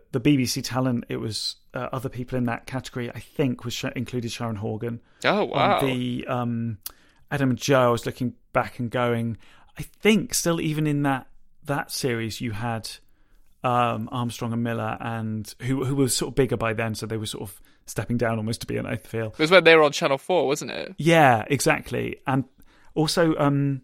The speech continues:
Speaker 1: Graham Norton was doing, like, bits and pieces. I found some old episodes.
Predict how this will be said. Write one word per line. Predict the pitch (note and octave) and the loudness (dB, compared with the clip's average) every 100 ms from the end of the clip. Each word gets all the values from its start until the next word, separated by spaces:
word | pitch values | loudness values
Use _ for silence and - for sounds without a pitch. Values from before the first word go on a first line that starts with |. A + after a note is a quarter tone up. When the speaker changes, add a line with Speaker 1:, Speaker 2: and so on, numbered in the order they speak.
| - - | -10 0
Speaker 1:
Graham | D#3 C3 | 2 4
Norton | C3 A#2 A#2+ G2 - | 2 0 -4 -10 -8
was | A#2+ | -8
doing, | - A#2+ A2+ G#2+ G#2+ | -2 -2 -2 -4 -6
like, | A#2 - | -8 -6
bits | A#2+ - | -8 -8
and | A#2+ | -10
pieces. | A2+ - | -10 -10
I | A#2+ | -10
found | A#2+ G#2+ | -10 -10
some | A#2 | -8
old | A2 | -8
episodes. | A2 - A2+ A2 | -10 -12 -14 -14